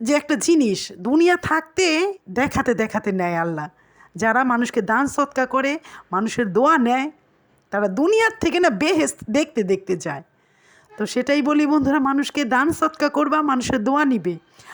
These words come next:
আমার জন্য দোয়া করো, আমার আব্বুর জন্য দোয়া করো। আল্লাহ পাক আমার আব্বুর উসিলে আমাকে বাড়িটা দিয়েছে। আমি কখনো ভাবিনি এত তাড়াতাড়ি আমি এত বড় একটা বাড়ির মালিক হব।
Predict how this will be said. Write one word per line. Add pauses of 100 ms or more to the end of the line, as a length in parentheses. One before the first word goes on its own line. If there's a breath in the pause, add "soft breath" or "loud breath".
(120)
আমার
জন্য
দোয়া
করো,
আমার
আব্বুর
জন্য
দোয়া
করো। (340 loud breath)
আল্লাহ
পাক (640)
আমার
আব্বুর
উসিলে
আমাকে
বাড়িটা
দিয়েছে।
আমি
কখনো
ভাবিনি (500 loud breath)
এত
তাড়াতাড়ি
আমি
এত
বড়
একটা
বাড়ির
মালিক
হব।